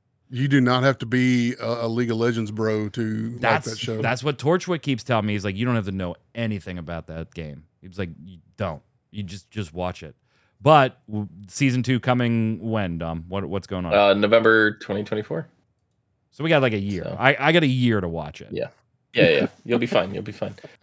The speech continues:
Speaker 3: Uh, but yeah, this is what, three years after the first season?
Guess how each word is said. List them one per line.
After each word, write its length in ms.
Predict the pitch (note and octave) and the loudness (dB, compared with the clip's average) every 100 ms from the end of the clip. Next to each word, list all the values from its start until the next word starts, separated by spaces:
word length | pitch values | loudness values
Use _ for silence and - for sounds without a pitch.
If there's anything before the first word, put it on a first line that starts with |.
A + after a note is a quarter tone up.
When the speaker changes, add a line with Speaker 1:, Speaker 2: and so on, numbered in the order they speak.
| - | -2
Speaker 3:
Uh, 380 | G2 G2+ F#2+ F#2+ - - | 4 6 8 6 2 -4
but 100 | B2 | 0
yeah, 180 | D#3+ C#3+ | 4 4
this 200 | A2 B2 | 4 2
is 140 | D3+ | 0
what, 300 | C#3+ A#2 - - | 4 4 2 -14
three 520 | - - A2 A2 C3+ | -14 -6 -4 0 2
years 440 | C#3 B2+ D3 E3+ | 4 4 6 6
after 320 | F#2+ G#2+ - B2+ | 4 4 2 0
the 100 | A#2+ | 0
first 240 | B2+ C3 | -2 -4
season? 340 | B2+ C#3+ F3+ | -6 -6 -6